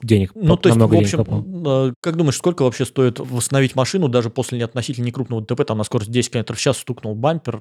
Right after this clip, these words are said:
Speaker 2: там фары разбились, там радиатор чуть-чуть, скрепление. Сколько
Speaker 1: Ну,
Speaker 2: стоит
Speaker 1: я думаю, не
Speaker 2: восстановить?
Speaker 1: знаю, тысяч пятнадцать,
Speaker 2: А,
Speaker 1: тридцать.
Speaker 2: нет, тысяч триста это стоит.
Speaker 1: В смысле?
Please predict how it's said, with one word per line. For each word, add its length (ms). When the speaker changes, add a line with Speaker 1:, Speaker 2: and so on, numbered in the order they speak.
Speaker 2:
там 320
фары 300
разбились, 500
там 240
радиатор 400
чуть-чуть, 360
скрепление. 580
Сколько 240
Speaker 1:
Ну, 40
Speaker 2:
стоит 140
Speaker 1:
я 80
думаю, 60
не 40
Speaker 2:
восстановить? 60
Speaker 1:
знаю, 200
тысяч 280
пятнадцать, 420
Speaker 2:
А, 260
Speaker 1:
тридцать. 240
Speaker 2:
нет, 320
тысяч 360
триста 440
это 180
стоит. 220
Speaker 1:
В 20
смысле? 240